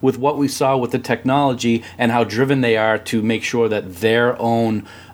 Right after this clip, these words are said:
um, ideas of what should be taking place in the galaxy are,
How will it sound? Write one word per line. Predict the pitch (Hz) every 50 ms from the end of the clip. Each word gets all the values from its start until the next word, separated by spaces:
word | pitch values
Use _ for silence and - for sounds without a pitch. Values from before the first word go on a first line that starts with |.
| - -
um, | 110 107 104 98 95 95 - -
ideas | - 117 117 110 104 - 117 117 120 120 113 -
of | 110 95
what | 98 98 113 110 -
should | - - 107
be | 92 104
taking | 101 - - 107 104 - 104
place | 98 - - 110 107 104 -
in | 101 95
the | 92
galaxy | 82 98 98 101 113 120 113 117 - - 95 90
are, | 90 90 92